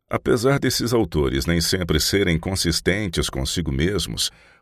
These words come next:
ainda assim, dois fatos vão mostrar que Clemente, nesse livro, quis dizer exatamente o que suas palavras literalmente dizem, isto é,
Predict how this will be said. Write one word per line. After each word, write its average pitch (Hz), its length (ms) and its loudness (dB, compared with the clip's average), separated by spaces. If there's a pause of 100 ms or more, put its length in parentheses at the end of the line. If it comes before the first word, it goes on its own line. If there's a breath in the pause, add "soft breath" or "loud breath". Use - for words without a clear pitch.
(140)
ainda 123 300 0
assim, 123 240 0
dois 113 300 0
fatos 95 440 -2
vão 87 280 -2
mostrar 80 520 -2
que 85 120 -6
Clemente, 101 600 0
nesse 80 400 -2
livro, 67 480 -4 (380 loud breath)
quis 110 220 -2
dizer 117 340 2
exatamente 92 1040 0
o 82 60 -4
que 80 100 -6
suas 85 260 -4
palavras 73 680 0
literalmente 82 800 0
dizem, 65 520 -6 (220)
isto - 320 -4
é, 50 220 -2